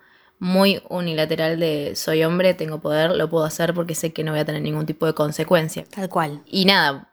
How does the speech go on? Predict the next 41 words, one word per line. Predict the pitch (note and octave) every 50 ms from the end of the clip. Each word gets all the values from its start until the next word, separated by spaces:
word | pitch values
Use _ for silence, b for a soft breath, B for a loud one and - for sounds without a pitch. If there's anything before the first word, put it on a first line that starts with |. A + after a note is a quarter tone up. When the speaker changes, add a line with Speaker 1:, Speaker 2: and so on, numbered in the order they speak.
| _ _ -
Speaker 1:
a | D#3+ -
pesar | - D#3 - E3+ E3+
de | E3+ E3
que | E3+ D3+ D3 C3+ -
es | D#3 -
algo | D#3+ D#3 D#3 D3
que | D3 D3+
nosotros | D3 D#3+ D#3 D3+ - - - - _ -
ho-, | - E3+ D#3+ D#3+ D#3+ - - -
hoy | - E3 E3
vivimos | D#3+ D3 D#3 F#3+ F#3 E3 D3+ D#3 E3 - - - _
en | - - -
esta | D#3+ D3+ - - - D#3 D#3 D#3
sociedad, | - - D#3 - - E3 D#3+ D#3+ D#3+ E3 E3+ F#3 - - -
en | D#3 D#3
el | D#3+
cincuenta, | - E3 D3+ D3+ D3+ D#3 D#3 D3+ D#3+
sesenta, | D#3+ - D3+ - E3 D3+ D#3 - D3+
ya | D3+ - D3+
en | D3
Estados | D3 - D#3 D#3 D#3+ - -
Unidos, | E3+ D#3+ D#3+ D#3+ D#3 -
en | D#3+ D#3
un | D#3 D#3+ D#3
pueblito | - D#3 D#3 D#3+ D#3 - E3
también | D#3+ D#3 D3+ D#3 D#3
se | - - E3
reproduce | E3 E3 E3+ E3+ F3 F3 F3 - -
y | -
tiene | F3+ F#3+ F#3+ F#3+ F3+
todo | - F#3 F#3 F3+
que | F#3
ver | F3 E3+ E3+
con | F3 F3 E3+
un | E3+ E3 - -
halo | D#3+ D#3 D3+ D#3 D#3 D3+
religioso, | - C#3 C#3+ - - - - D3+ - - D3+ D3
¿viste? | D3 - - - F#3+ G3 G3+ - B B B B B B D3+
Speaker 2:
Guau. | D#3 C#3 A2+ A2+ A#2
Speaker 1:
Que | - F3+
medio, | E3+ E3 D#3+